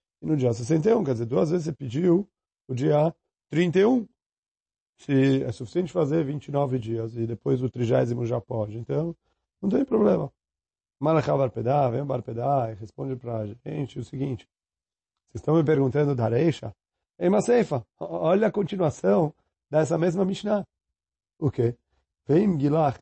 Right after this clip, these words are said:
et Arishonah Leyom Shloshim. Se ele cortou a primeira vez no dia trinta, valeu.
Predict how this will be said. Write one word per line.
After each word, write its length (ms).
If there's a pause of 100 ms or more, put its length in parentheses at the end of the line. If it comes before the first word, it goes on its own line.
et 200
Arishonah 600
Leyom 460
Shloshim. 500 (580)
Se 200
ele 240
cortou 720
a 100
primeira 400
vez 480 (440)
no 120
dia 260
trinta, 460 (640)
valeu. 420